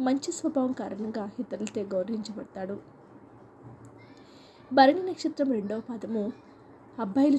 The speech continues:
చాలా చక్కగా దుస్తులు ధరిస్తారు, చాలా regular. ముఖ్యంగా భరణి నక్షత్రం మూడో పాదంలో ఉన్నప్పటికీ వ్యక్తికి మంచి అందం, ఆరోగ్యం, బలంగా గౌరవం ఉంటాయి. వారికి దూర ప్రయాణం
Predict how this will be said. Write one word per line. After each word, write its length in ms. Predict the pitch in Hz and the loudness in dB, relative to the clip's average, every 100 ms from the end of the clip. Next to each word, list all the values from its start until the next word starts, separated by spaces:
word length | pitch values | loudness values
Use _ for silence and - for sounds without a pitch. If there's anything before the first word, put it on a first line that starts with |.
| - | 2
చాలా 160 | 214 214 | -4 -4
చక్కగా 360 | 220 - - 233 | -6 -10 -4 -2
దుస్తులు 360 | 202 196 240 208 | -2 -4 -4 -4
ధరిస్తారు, 480 | 196 208 - 196 - - | -4 -4 -6 -8 -8 -6
చాలా 240 | 269 285 294 | 0 2 2
regular. 520 | 190 185 208 196 185 - - - - - - - - - - - - - - - - - - - | 0 -2 -2 -2 -6 -14 -20 -20 -20 -20 -20 -20 -20 -20 -20 -20 -20 -20 -20 -20 -20 -20 -20 -8
ముఖ్యంగా 400 | 262 - 359 320 214 208 - - - - - - 247 | -6 -2 0 0 -2 -8 -18 -20 -20 -20 -20 -10 2
భరణి 280 | 247 294 339 | 4 4 2
నక్షత్రం 400 | 320 302 254 269 | -4 -6 -2 -2
మూడో 180 | 202 214 | -2 -4
పాదంలో 460 | 214 226 208 214 202 | -4 -6 -6 -4 -4
ఉన్నప్పటికీ 440 | 196 202 196 208 | -2 -6 -6 -4
వ్యక్తికి 360 | 214 - - - | -4 -4 -8 -8
మంచి 320 | 196 185 - | -6 -6 -4
అందం, 320 | 190 196 226 | -4 -4 -6
ఆరోగ్యం, 460 | 196 202 214 226 208 | -6 -6 -4 -4 -4
బలంగా 360 | 185 190 202 220 | -4 -4 -6 -6
గౌరవం 380 | 202 190 208 | -4 -2 -2
ఉంటాయి. 320 | 214 185 196 196 | -4 -6 -6 -6
వారికి 300 | 226 262 226 | -2 -2 -2
దూర 220 | 220 277 | -2 -2
ప్రయాణం 400 | 285 269 269 | -2 0 2